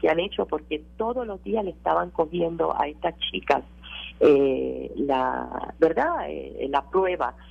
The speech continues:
no solamente a ellas, también al equipo de trabajo. Y, y no te podría decir lo que tú me estás,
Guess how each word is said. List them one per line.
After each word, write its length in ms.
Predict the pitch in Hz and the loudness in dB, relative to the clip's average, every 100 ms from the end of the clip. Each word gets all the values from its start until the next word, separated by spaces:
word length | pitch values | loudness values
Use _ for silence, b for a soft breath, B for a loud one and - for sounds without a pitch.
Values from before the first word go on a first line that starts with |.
| B - | B 0
no 160 | 170 | 0
solamente 420 | 214 214 214 214 | 0 -4 -4 -6
a 80 | 180 | -6
ellas, 180 | 175 262 | -6 -6
también 360 | 190 160 160 170 | -6 -4 -2 0
al 120 | 170 | 0
equipo 420 | 151 - 175 196 | -4 -8 -4 -2
de 160 | 185 151 | 0 -4
trabajo. 640 | 147 135 131 131 - 110 - B B B B - | -2 0 0 -2 -4 -6 -8 B B B B -2
Y, 680 | 156 165 156 151 143 143 - | 0 2 0 -2 -4 -8 -6
y 200 | - 165 160 160 | -2 0 0 0
no 160 | 180 196 | 0 0
te 160 | 214 | -6
podría 320 | 214 170 170 | -6 -6 -6
decir 320 | 170 160 196 196 | -8 -8 -8 -4
lo 160 | 151 | -6
que 140 | 151 147 | -6 -6
tú 180 | 156 | -4
me 100 | 160 | -4
estás, 320 | 151 - 143 | -4 -2 -2